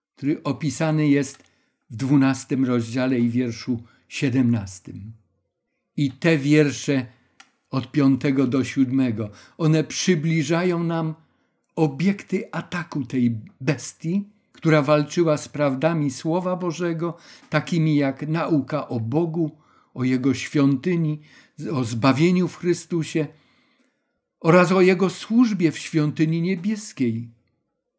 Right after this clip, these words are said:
Te teksty zwróciły naszą uwagę na prześladowanie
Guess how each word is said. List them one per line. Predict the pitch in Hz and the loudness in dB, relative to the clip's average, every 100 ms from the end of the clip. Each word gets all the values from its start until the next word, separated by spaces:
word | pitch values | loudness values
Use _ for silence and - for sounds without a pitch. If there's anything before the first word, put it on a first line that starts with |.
| _ _ | _ _
Te | - 147 | -4 0
teksty | 190 170 - - 170 165 - _ _ _ _ _ _ _ | 2 0 -4 0 4 4 2 _ _ _ _ _ _ _
zwróciły | - 143 175 175 208 175 | -8 2 4 4 4 4
naszą | 175 160 185 | 4 0 -2
uwagę | 185 160 165 175 175 | -2 0 0 0 0
na | 165 | 0
prześladowanie | 160 - 170 - 160 160 156 175 208 160 | -4 -6 -8 -6 -6 -2 0 0 0 0